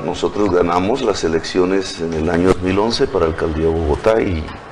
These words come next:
creamos un proyecto administrativo, político administrativo, que fue la Bogotá Humana. ¿A quién se le expropió?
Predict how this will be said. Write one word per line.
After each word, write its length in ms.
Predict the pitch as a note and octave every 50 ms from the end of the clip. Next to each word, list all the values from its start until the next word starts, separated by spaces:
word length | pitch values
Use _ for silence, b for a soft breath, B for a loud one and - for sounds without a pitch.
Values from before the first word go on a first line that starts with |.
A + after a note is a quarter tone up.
| - - - - - -
creamos 640 | - G2 F#2 F#2 F#2+ G2+ G2 F#2+ B2 D3 C#3+ -
un 100 | F#2+ F#2+
proyecto 560 | F#2 - F#2 G2 G2 E2 F2 F2 F2 - - F#2
administrativo, 800 | F2+ F2 F2 E2+ E2+ F2 F2 - F#2 F2+ F2+ - - G#2 A2 - B2 - -
político 560 | - - - - D#2+ D2+ - E2 D#2 - E2
administrativo, 800 | D#2+ D#2+ D#2+ D#2 D#2 D#2 - - D2+ D#2 D2+ - G2 A2+ A#2+ G#2+
que 80 | F2
fue 180 | D2+ - E2+ E2
la 80 | E2+
Bogotá 400 | E2 E2 D#2 C#2+ D2 C#2+ - D2
Humana. 300 | D2+ D2+ D2+ D2 C#2+ D2 - - - - -
¿A 80 | - F#2+
quién 240 | - - - G#2+ G#2
se 120 | - C#3
le 100 | B2 A2+
expropió? 480 | - - - - - F2 - F2+ G2+